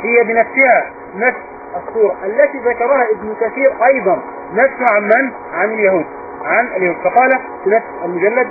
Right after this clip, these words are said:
المجلد الثاني قبل هذا بحوالي ثمان صفحات، الصفحة الرابعة وخمسين، قال في صفة فعل اليهود، قال: "المقدمين آراءهم وأهواءهم على شرع الله عز وجل الذين بدلوا حكم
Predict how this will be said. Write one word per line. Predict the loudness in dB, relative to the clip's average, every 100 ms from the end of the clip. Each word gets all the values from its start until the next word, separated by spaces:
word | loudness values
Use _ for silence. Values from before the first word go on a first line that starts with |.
| -4
المجلد | -6 -6 -10
الثاني | -2 -2 0
قبل | -2 2
هذا | 4 6 4 0 -6 -16 -8
بحوالي | -8 2 6 6 4 -4 -6
ثمان | 0 0
صفحات، | 2 0 2 2 0 -12 -14 -10
الصفحة | -6 -2
الرابعة | 0 0
وخمسين، | 0 -4 -6 -6 -6 -12 4
قال | 4 6
في | 2 -4 -10 -6
صفة | -4 -2
فعل | 0 2 2
اليهود، | 0 0 0 -2 -14 -16 -16 -16 -16 -14 -14 -14 -14 -14 -14 -14 -14 -14 -14 -14 -14 -10 -10 -2
قال: | 2 2 0 -14 -4 0
"المقدمين | 0 0 0 0 0 -2 0 2
آراءهم | 2 4 6 6 4 2 0 -2
وأهواءهم | -2 0 0 2 4 2 2 0
على | 2 2 2
شرع | 4 4
الله | 2 2 4 4
عز | 2 0 0
وجل | 0 2 2 0 -12 -4
الذين | 0 4 4 4 2 2
بدلوا | 2 0 2 2 4 2
حكم | -2 -6 -4